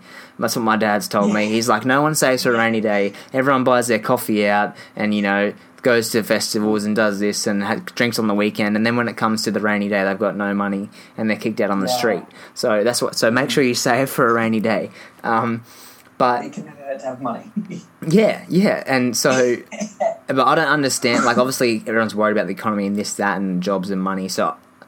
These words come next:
Speaker 1: do you know much about that side of the problem? I'm not too well aware of it.
Speaker 2: Yeah, um, not as much. I try and not. <clears throat> You know, I was, I was brought up like that too. My dad's an accountant.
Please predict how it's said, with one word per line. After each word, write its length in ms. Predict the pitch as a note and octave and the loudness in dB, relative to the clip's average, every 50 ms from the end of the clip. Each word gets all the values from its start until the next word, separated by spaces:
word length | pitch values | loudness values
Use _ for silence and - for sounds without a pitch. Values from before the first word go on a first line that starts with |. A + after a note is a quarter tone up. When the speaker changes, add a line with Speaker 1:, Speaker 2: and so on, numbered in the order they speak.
| - - - - _ - | -20 -20 -20 -20 _ -2
Speaker 1:
do 80 | B2 | 0
you 60 | B2+ | 0
know 160 | B2+ C3 C3 B2+ | 2 2 0 2
much 280 | A#2+ A#2+ A#2 - - | 2 0 -2 -2 -4
about 300 | A#2+ G#2 A2+ A2 A2 - | -2 0 0 0 0 0
that 180 | - A#2 - - | -2 -4 -2 -4
side 300 | - - A#2 G#2+ A2 G#2+ | -4 -2 0 0 0 0
of 160 | G#2 G#2 - | -2 -4 -4
the 80 | A2+ G2 | -6 -6
problem? 420 | F#2 - A2 G#2 G#2+ A#2+ A#2+ G#2 | -4 -4 -2 -2 -2 -4 -4 -2
I'm 220 | D2 G#2 A2 A2 A2 | -2 0 0 0 0
not 180 | A2 G#2 - | -2 -2 -4
too 340 | - - A2+ G#2 G2+ G2 G2+ - - - - - - - _ | -6 -4 -2 -2 -2 -2 -4 -8 -14 -20 -20 -20 -20 -14 _
well 180 | - B2 A2+ G#2+ | 0 2 2 2
aware 420 | G2+ G2 G2+ G2 G2+ G2+ G#2 G#2+ | 2 2 2 2 2 2 2 0
of 140 | G#2 F2+ F#2 | -2 -2 -4
it. 140 | F2+ D#2 - - - _ - - - - - _ - - - - - - - - - - - - - - - - - - - - - - - - - | -6 -8 -8 -16 -20 _ -20 -20 -20 -20 -20 _ -20 -20 -20 -20 -20 -20 -20 -20 -20 -20 -20 -20 -20 -20 -20 -20 -20 -20 -20 -20 -20 -20 -20 -14 -6
Speaker 2:
Yeah, 340 | - F#3+ F#3+ D#3 B2+ B2 A#2+ A#2+ | -4 -2 0 0 0 -2 -4 -2
um, 440 | D3 D3+ D3+ D3 D3+ D3+ C#3 C3 - - - _ - - - | -2 -2 0 -2 -4 -8 -10 -14 -18 -20 -20 _ -20 -16 -8
not 180 | D3+ F3 E3+ | -4 -2 -2
as 160 | E3 D3+ - | -2 -2 -2
much. 260 | - - - - - - | -2 -2 -2 -2 -4 -4
I 180 | - B2+ B2 | -4 -4 -4
try 380 | - - - - C#3 C3+ C3 B2 | -6 -8 -8 -6 -6 -4 -4 -6
and 120 | B2 A#2+ | -8 -8
not. 280 | A#2+ A#2 A#2 A2+ A2+ - - - - - - - _ _ _ _ - _ _ - | -6 -6 -6 -6 -8 -12 -18 -20 -20 -20 -20 -20 _ _ _ _ -20 _ _ -20
<clears throat> 80 | - - - - - C3+ B2+ - - - _ | -20 -14 -10 -10 -10 -10 -12 -18 -20 -18 _
You 60 | E3+ D3 | -8 -4
know, 100 | C3+ B2+ | -2 0
I 80 | B2+ B2+ | 0 0
was, 180 | B2+ B2+ B2+ - | -2 -4 -4 -4
I 60 | C3+ | -4
was 120 | C3+ C3+ - | -4 -4 -6
brought 140 | - C3 B2 | -6 -4 -4
up 100 | A#2 A2 | -4 -6
like 80 | A#2 A2+ | -6 -10
that 100 | A#2+ A2+ | -10 -10
too. 100 | - - | -10 -10
My 80 | B2+ B2 | -10 -6
dad's 260 | A#2 A#2 A2+ A2 G#2+ | -4 -4 -6 -6 -8
an 60 | A2+ | -12
accountant. 400 | A2+ - D#3 D3+ C#3 B2 G#2+ - | -14 -10 -8 -8 -8 -8 -10 -12